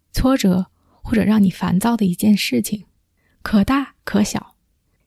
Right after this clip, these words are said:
你可以回忆一下这件事情的起因是什么，它是如何 trigger 你的，你在被 trigger 之后引发了你什么样的想法，这种想法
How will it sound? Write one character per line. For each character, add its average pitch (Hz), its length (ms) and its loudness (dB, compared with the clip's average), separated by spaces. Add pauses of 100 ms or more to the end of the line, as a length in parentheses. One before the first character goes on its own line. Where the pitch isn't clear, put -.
(120)
你 220 100 8
可 240 120 4
以 233 80 8
回 196 220 2
忆 220 240 4
一 - 20 4
下 190 360 -2 (200)
这 269 120 2
件 285 180 0
事 294 140 4
情 247 160 6
的 226 80 8
起 - 220 -6
因 202 180 4
是 247 160 -2
什 185 180 -6
么， 170 200 -14 (580)
它 - 120 -2
是 247 100 4
如 208 200 6
何 208 180 2
trigger 254 440 2
你 196 160 2
的， - 220 -18 (600)
你 202 140 10
在 214 120 4
被 214 120 4
trigger 214 340 4
之 220 180 0
后 214 340 0 (100)
引 196 200 6
发 226 200 2
了 254 80 2
你 214 120 8
什 180 200 2
么 175 80 0
样 233 180 2
的 247 80 2
想 165 260 -2
法， - 300 -10 (880)
这 208 100 -4
种 185 140 0
想 175 240 2
法 175 300 -6